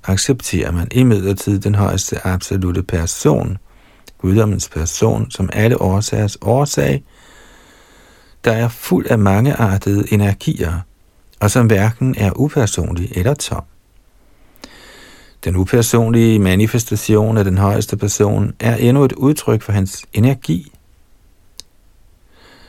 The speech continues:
Så den konklusion, der siger, at det fysiske stof er årsag til skabelsen, er helt forskellig fra den rigtige sandhed.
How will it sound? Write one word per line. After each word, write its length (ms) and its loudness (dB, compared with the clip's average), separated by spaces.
Så 160 0
den 240 2
konklusion, 640 2
der 80 0
siger, 340 2
at 160 0
det 100 0
fysiske 560 -2
stof 380 0
er 100 2
årsag 420 0
til 120 -8
skabelsen, 800 -4
er 80 4
helt 260 2
forskellig 480 0
fra 160 -2
den 260 -4
rigtige 320 -6
sandhed. 480 -6